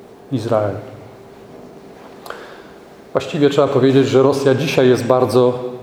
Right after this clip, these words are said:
e, niedaleko, bo jest w Syrii, bardzo blisko już granicy z Izraelem. E, samoloty rosyjskie, e, bombardują w tym czasie.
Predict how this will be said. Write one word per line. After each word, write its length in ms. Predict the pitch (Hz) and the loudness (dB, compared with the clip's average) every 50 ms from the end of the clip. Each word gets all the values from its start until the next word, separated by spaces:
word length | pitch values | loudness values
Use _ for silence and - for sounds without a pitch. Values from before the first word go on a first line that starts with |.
| - - | -8 -4
e, 40 | 127 117 117 117 117 117 117 117 117 - - - | -2 0 2 2 2 2 0 -2 -4 -6 -6 -4
niedaleko, 520 | 123 117 127 127 151 165 - - 120 110 107 - - - - - - - - - - - - - - | -2 0 2 2 2 2 0 0 -2 -4 -4 -6 -12 -14 -16 -18 -20 -20 -20 -20 -20 -20 -20 -16 -12
bo 320 | 117 110 127 127 127 131 131 | -4 0 2 4 4 4 4
jest 520 | 123 123 123 - - - - - - - | 4 2 0 0 -2 -8 -10 -12 -14 -12
w 60 | - - | -12 -6
Syrii, 340 | - 180 160 117 107 104 - - - - - - - - - - - - - - - - - - | -2 -2 -2 0 -2 -4 -8 -10 -12 -16 -18 -20 -20 -20 -20 -20 -20 -20 -20 -20 -20 -18 -6 -2
bardzo 360 | 127 139 156 156 139 135 131 | -2 0 0 0 0 -2 -2
blisko 400 | 113 120 120 - - - 123 113 | -2 -2 -6 -6 -4 -4 -2 -2
już 320 | 113 113 113 - - - - - | -2 -2 -6 -8 -12 -14 -8 -4
granicy 500 | - 120 117 117 139 156 - - 123 113 110 - - - - - | -2 0 2 2 0 0 -2 -2 -4 -4 -4 -6 -12 -14 -14 -12
z 60 | 117 | -10
Izraelem. 440 | 113 113 127 143 160 151 120 107 101 101 - - - - - - - - - - - - - - - - - | -6 -4 -2 -2 0 -2 -2 -4 -6 -10 -12 -16 -18 -18 -20 -20 -20 -20 -20 -20 -20 -20 -20 -20 -20 -12 -6
E, 280 | 131 123 120 120 120 117 | -2 0 0 2 0 0
samoloty 480 | 120 - 135 127 131 151 175 165 - | -2 -2 -2 0 2 2 2 2 0
rosyjskie, 580 | 139 120 113 - 131 123 117 - - 123 123 123 123 - - - - - - - | 0 0 -2 -2 -4 -4 -4 -4 -4 -4 -4 -4 -6 -8 -14 -16 -18 -18 -10 -6
e, 260 | 123 120 120 117 127 | -4 -2 -2 -2 -2
bombardują 600 | 131 123 120 117 120 117 117 151 147 120 107 101 95 98 - - - - - - - - - - - - - - - | -2 -2 -2 -2 -2 -2 -2 0 0 0 0 -2 -6 -10 -12 -14 -16 -16 -18 -20 -20 -20 -20 -20 -20 -20 -20 -20 -14
w 40 | - | -10
tym 140 | - 135 113 | -8 -8 -6
czasie. 340 | - 160 147 131 - - | -4 -4 -4 -4 -4 -8